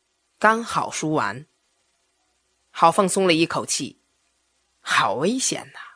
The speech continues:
再啰嗦一会儿，吊瓶就空了。”郝凤按了一下床边的按钮，护士来了，又开始注射新一瓶的点滴。郝凤职业的习惯，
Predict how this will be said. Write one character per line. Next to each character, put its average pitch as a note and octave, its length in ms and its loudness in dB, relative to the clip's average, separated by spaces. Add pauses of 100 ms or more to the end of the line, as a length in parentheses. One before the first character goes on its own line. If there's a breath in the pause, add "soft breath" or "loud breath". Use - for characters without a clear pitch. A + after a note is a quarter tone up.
(480 loud breath)
再 C4+ 220 2
啰 C4 180 4
嗦 G#3 120 0
一 F3 140 -2
会 A#3+ 140 0
儿， - 140 2 (100)
吊 A3 220 4
瓶 E3 180 -6
就 G#3+ 140 -2
空 C4 320 -6
了。” - 180 -14 (960 loud breath)
郝 G3 220 8
凤 C#4+ 300 2
按 C#4+ 180 6
了 F#3 160 2
一 D#3+ 140 -4
下 F#3 200 0
床 E3 300 -2
边 A#3+ 180 -6
的 G3+ 100 -4
按 G3+ 260 -6
钮， F#2+ 240 -16 (380)
护 F4 220 2
士 F#3 140 -2
来 C3+ 220 -2
了， - 260 -8 (300 soft breath)
又 F#3 160 6
开 F#3 180 2
始 D#3+ 160 -6
注 D#3+ 160 -4
射 D3 300 0
新 C4+ 340 -2
一 G3 100 -4
瓶 D3+ 200 -10
的 D3+ 100 -6
点 G2+ 240 -14
滴。 E3 340 -10 (2250)
郝 F3+ 340 6
凤 D4 260 0
职 F#3 200 0
业 D4 180 2
的 E3 120 0
习 D3 220 -6
惯， C#3+ 320 0